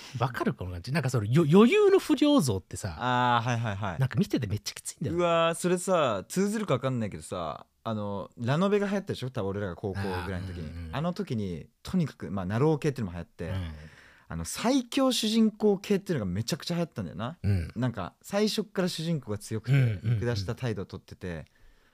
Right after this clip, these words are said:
Speaker 2: それがかっこいいみたいな。
Speaker 1: うん。
Speaker 2: もう、あれのおかんに近いよな。
Speaker 1: たまらん。
Speaker 2: マジで。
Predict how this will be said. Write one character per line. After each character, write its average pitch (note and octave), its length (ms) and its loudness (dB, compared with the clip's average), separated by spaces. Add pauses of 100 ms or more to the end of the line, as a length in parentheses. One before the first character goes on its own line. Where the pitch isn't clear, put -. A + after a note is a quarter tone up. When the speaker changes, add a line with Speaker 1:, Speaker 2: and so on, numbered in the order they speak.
(140)
Speaker 2:
そ - 180 -6
れ E3 100 2
が E3+ 120 2
か - 160 -8
っ - 100 -20
こ B2 140 -2
い G#2 40 -2
い - 20 -2
み E2 100 -6
た D2+ 100 -10
い C#2+ 40 -14
な。 D2 260 -14
Speaker 1:
う G#2+ 40 -6
ん。 E2 300 -6 (420)
Speaker 2:
も G2 640 -4
う、 - 40 -20 (200)
あ - 240 -10
れ E3+ 260 -2
の G#2 160 -2
お F2 60 -6
か G2+ 160 -6
ん G2 100 -4
に F#2 100 -6
近 - 240 -8
い D#2+ 80 -8
よ G#1 100 -14
な。 - 120 -16
Speaker 1:
た - 260 0
ま F#4+ 160 4
ら G4 140 4
ん。 D#4+ 80 -4 (480)
Speaker 2:
マ A2 120 -2
ジ F2 160 -10
で。 D#2 140 -12